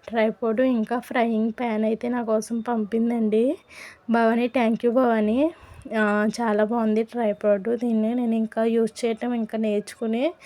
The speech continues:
యూజ్ అయితే చేస్తాను. చేసి ఇంకా మంచి మంచి వీడియోస్ చేయాలనుకుంటున్నాను.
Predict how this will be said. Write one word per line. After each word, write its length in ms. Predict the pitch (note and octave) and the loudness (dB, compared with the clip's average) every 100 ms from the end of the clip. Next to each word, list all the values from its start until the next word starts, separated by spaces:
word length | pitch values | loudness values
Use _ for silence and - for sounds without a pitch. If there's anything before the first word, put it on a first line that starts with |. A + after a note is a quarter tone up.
| - - - _ A3+ | -20 -20 -20 _ 0
యూజ్ 280 | A3+ G3+ | 0 2
అయితే 220 | A3+ A3 B3 | -2 -2 -4
చేస్తాను. 840 | - G#3+ G#3+ - A3+ G#3 A#3 D4 D#4 B3+ | 2 2 2 -2 -6 -4 -4 -4 -6 -2
చేసి 420 | A#3 A3 A3 C4 | 0 0 -2 -4
ఇంకా 280 | C#4 A#3+ A#3+ | -2 -2 -4
మంచి 360 | A#3+ A3+ G#3+ A#3 | -4 -4 -2 -2
మంచి 240 | A3+ B3 | -2 -2
వీడియోస్ 440 | A#3 A3 A3+ - | 0 2 0 0
చేయాలనుకుంటున్నాను. 1040 | A#3 A3+ A3+ A3 A3 A3 G3 G#3+ G#3 A#3 | -2 -2 -2 -2 -4 -6 -4 -4 -4 -6